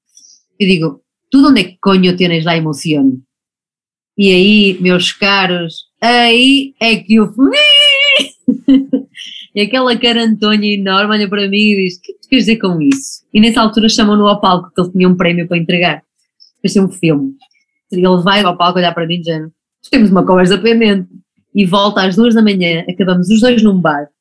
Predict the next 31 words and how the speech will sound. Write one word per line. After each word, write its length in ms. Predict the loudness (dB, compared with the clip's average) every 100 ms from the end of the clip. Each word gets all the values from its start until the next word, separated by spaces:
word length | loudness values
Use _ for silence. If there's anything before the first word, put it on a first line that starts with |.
| _ _ _ -2
com 180 | 0
ele 120 | 0 0
pendurado 500 | 0 0 0 0 -2
nas 180 | -4 -2
perninhas, 760 | -2 0 0 0 -2 -4 -8
na, 200 | -6 -2
num 260 | 0 2 2
grande 340 | 2 4 4
barril 520 | 2 -2 0 0 0 -6
de 80 |
cerveja, 720 | -4 0 0 0 0 -2 -4 -4
que 100 | -6
eram 240 | -4 -6
os, 100 | -8 -10 -12
os 80 | -2
pipos 300 | 0 0 0
onde 120 | -2
a 40 | 0
gente 180 | -2
se 80 | -4
sentava, 640 | -4 -4 -2 -4 -4 -10 -14 _ _ -14 -4
um 140 | 0
bar 220 | 2 2
em 100 | 0
frente 180 | -2 -2
ao 80 | 0
meu 140 | 0
hotel. 480 | -2 -2 -4 -4 -6 _ _ _ _ _ _ -4
Ele 140 | -2 0
dizia, 160 | -2
"Mãe, 160 | -4